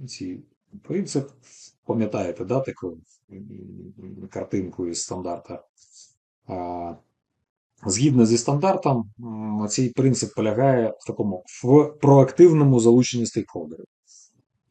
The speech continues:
О, щоб три елементи залишалися, от всі ці, да, залишалися в гармонії. Так, їхні очікування,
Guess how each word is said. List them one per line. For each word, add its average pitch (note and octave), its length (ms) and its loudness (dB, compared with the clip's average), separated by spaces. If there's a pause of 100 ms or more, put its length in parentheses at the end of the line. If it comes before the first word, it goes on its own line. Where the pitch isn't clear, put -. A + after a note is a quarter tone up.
(320)
О, F#2 1000 -12
щоб A#2 640 -2
три C#3 520 4 (120)
елементи A#2+ 960 2 (2250)
залишалися, A#2+ 720 0
от G2 140 -6
всі G#2 220 -8
ці, G#2 240 -10
да, G#2+ 200 -4
залишалися A#2+ 560 0
в F#2+ 60 -2
гармонії. G2+ 480 -4 (100)
Так, - 100 -18 (140)
їхні G#2+ 300 -6
очікування, D3 640 0